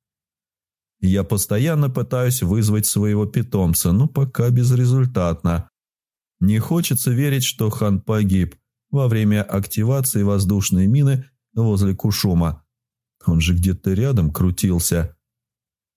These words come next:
К вечеру мы прибыли в аул Нур. Меня сразу запрягли принимать больных, чтобы ещё больше набить карманы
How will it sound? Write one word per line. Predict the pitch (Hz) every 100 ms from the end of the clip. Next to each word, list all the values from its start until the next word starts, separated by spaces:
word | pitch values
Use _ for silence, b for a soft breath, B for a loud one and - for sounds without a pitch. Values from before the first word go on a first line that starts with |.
| _ _ _ _
К |
вечеру | 139 180 170 139 127
мы | 123
прибыли | 120 117 104 107 107
в | 104
аул | 104 101 98 95
Нур. | 127 156 151 _ _ _ -
Меня | 127 151 151
сразу | 135 156 160 135 131 127
запрягли | - 107 104 104 104 117
принимать | 123 98 98 101 98
больных, | 95 107 107 92 82 - _ _ -
чтобы | - 147 110
ещё | 110 113 - 110
больше | 92 151 143 -
набить | 113 107 110 98
карманы | - 95 98 127 127 123 127